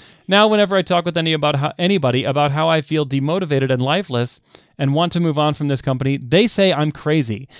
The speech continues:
And if I'm looking to learn and grow, I have all the time in the world. <laughs>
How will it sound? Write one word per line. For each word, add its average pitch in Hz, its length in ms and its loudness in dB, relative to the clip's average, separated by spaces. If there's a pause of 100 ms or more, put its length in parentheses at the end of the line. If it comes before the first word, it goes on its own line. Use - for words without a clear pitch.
(140)
And 165 140 0
if 156 80 -2
I'm 170 140 2
looking 196 260 0
to 175 60 2
learn 170 180 0
and 151 100 -2
grow, 151 240 0
I 123 120 0
have 120 240 0
all 214 340 2
the 214 80 -4
time 185 320 0
in 185 80 -2
the 185 60 -2
world. 117 500 -4
<laughs> - 40 -6